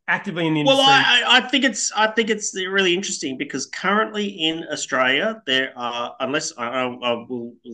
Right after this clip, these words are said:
Speaker 2: happily be corrected, um, there are no beer weeks in any capital city in Australia currently.
Speaker 1: Oh.
Speaker 2: None.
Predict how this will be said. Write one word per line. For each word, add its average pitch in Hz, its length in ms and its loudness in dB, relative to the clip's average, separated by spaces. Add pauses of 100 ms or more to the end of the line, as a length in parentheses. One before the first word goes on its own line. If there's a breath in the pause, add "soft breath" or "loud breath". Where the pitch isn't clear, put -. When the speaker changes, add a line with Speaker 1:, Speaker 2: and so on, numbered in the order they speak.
Speaker 2:
happily 175 340 2
be 143 180 2
corrected, 143 560 -2 (600)
um, 117 720 2 (380)
there 123 180 4
are 120 100 4
no 131 540 2 (1080)
beer 139 220 4
weeks 120 400 -2
in 117 320 -8
any 120 200 2
capital 123 400 -4
city 113 500 -6 (240)
in 113 100 -4
Australia 107 480 -4
currently. - 380 -10 (1400)
Speaker 1:
Oh. 139 60 0
Speaker 2:
None. - 260 0